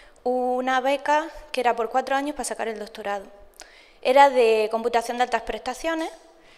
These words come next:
El tema era, em, ver cómo se distribuía la carga entre diferentes procesadores o entre diferentes máquinas que tenían diferentes características, ¿vale? Lo que se llaman clústeres de computadores heterogéneos.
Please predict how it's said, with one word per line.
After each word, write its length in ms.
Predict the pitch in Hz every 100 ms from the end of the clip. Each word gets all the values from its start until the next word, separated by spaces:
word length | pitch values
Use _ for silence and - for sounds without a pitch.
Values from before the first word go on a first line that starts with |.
| - _ -
El 480 | 240 240 240 240 -
tema 380 | 320 330 339
era, 420 | 349 359 370 370 -
em, 720 | 277 262 247 240 233 233 240 - - -
ver 240 | - 302 302
cómo 200 | 320 311
se 140 | 320
distribuía 520 | 320 302 311 311 330
la 140 | 285 240
carga 260 | 269 311
entre 220 | 330 320 262
diferentes 460 | 240 240 233 262
procesadores 720 | 269 269 294 294 294 311 320 320
o 180 | 240 220
entre 480 | 208 202 - 226
diferentes 440 | 233 226 240 254 277
máquinas 400 | 269 285 294 294
que 80 | 254
tenían 320 | 226 233 254 - - - -
diferentes 440 | 233 226 233 247
características, 880 | - 220 208 226 208 214 - - - - _ -
¿vale? 180 | 226 247 359 - - - -
Lo 80 | 233
que 80 | 226
se 140 | 240
llaman 240 | 240 254
clústeres 400 | 269 262 262 269
de 80 | 262
computadores 580 | 277 254 269 285 294 320 277
heterogéneos. 720 | 220 208 196 - 190 180